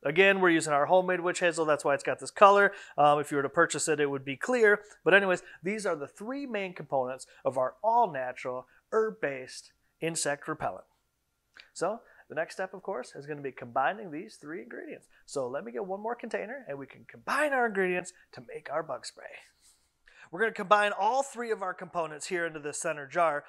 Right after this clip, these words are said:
where I've already pre-measured my, uh, herbal infusion. Remember now, this is my catnip peppermint infusion right here. To cover the recipe one more time, it's gonna be two parts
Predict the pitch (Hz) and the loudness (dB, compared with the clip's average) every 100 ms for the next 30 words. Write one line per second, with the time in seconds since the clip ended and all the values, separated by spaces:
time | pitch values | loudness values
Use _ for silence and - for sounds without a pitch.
0 | - - 151 151 147 190 233 233 226 - | -20 -2 4 4 6 6 8 6 0 -4
1 | 214 202 175 156 147 147 143 143 - - | -4 -4 -2 -2 0 0 -2 -4 -20 -2
2 | 143 143 135 131 131 135 190 185 180 175 | 2 4 2 0 -2 0 2 4 2 -2
3 | 156 147 - 170 135 127 131 139 135 135 | -4 -8 -8 -8 -8 -10 -6 -6 -4 -4
4 | 147 147 147 135 - 180 156 160 151 - | -4 -8 -8 -10 0 0 0 -4 -8 -8
5 | _ 170 147 151 143 135 131 135 135 - | _ 0 0 -4 -6 -8 -8 -14 -16 -12
6 | 143 135 131 120 120 117 101 110 - _ | -10 -10 -12 -12 -10 -12 -12 -18 -18 _
7 | _ _ _ _ _ _ _ _ - 233 | _ _ _ _ _ _ _ _ 2 4
8 | 208 196 185 - 180 165 156 143 143 101 | 6 4 2 0 -2 0 2 0 -2 -10
9 | _ - 156 151 180 175 160 151 139 _ | _ -4 -2 0 0 2 0 0 -2 _
10 | _ _ _ _ - 285 302 180 139 139 | _ _ _ _ -2 0 2 0 0 -4
11 | - - | -10 -18